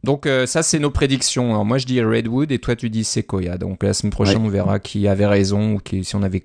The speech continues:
Speaker 1: les deux complètement tort, ça sera peut-être Golden Gate, euh, le, le pont, j'en sais rien.
Speaker 2: <laughs>
Speaker 1: Donc, ça sera certainement, comme il l'avait annoncé, euh, une, un endroit connu, euh, de la Californie. Donc, euh, on verra bien. Euh, moi, j'espère voir un peu plus de présence de Siri.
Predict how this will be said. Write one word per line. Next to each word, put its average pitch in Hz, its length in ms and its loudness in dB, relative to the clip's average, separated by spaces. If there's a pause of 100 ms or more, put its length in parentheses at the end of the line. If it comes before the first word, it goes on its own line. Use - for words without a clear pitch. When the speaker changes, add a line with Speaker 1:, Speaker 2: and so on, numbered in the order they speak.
Speaker 1:
les 95 160 2
deux 95 160 -2 (320)
complètement 113 560 -6
tort, 131 500 4
ça 110 140 -6
sera 107 180 2
peut-être 98 220 -2
Golden 101 360 2
Gate, 95 360 -6
euh, 98 320 -4
le, 95 240 -6
le 98 80 -4
pont, 107 500 -2
j'en 101 140 -10
sais - 140 -12
rien. 95 180 -8 (200)
Speaker 2:
<laughs> 110 680 -2
Speaker 1:
Donc, 131 120 -2
ça 151 100 2
sera 143 280 0
certainement, 147 560 0
comme 131 160 2
il 117 80 2
l'avait 113 240 2
annoncé, 110 560 -2
euh, 95 200 -2
une, 95 260 -4
un 92 420 -4
endroit 98 380 0
connu, 101 380 0
euh, 90 240 0
de 90 140 -6
la 92 120 -4
Californie. 92 680 -6
Donc, 98 260 -8
euh, 95 120 -4 (140)
on 107 60 -2
verra 107 260 4
bien. 95 240 0 (640)
Euh, 123 100 2
moi, 160 140 2
j'espère 196 420 2
voir 175 200 2
un 156 60 0
peu 160 120 2
plus 165 420 -2
de 120 400 4
présence 139 440 2
de 123 100 2
Siri. 120 520 0